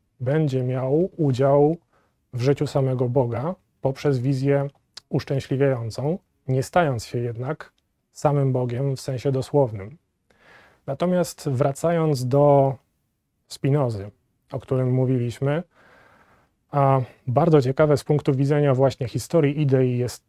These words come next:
to, że recepcja Spinozy, a zwłaszcza w osiemnastym wieku,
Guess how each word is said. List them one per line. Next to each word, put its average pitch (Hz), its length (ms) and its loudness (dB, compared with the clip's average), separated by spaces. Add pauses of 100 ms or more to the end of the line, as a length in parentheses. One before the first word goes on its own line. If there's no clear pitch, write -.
to, 156 280 4
że 131 480 4 (340)
recepcja 135 500 0
Spinozy, 131 680 0 (880)
a 127 400 2
zwłaszcza 143 800 2
w - 220 -12
osiemnastym 139 680 0
wieku, 135 520 0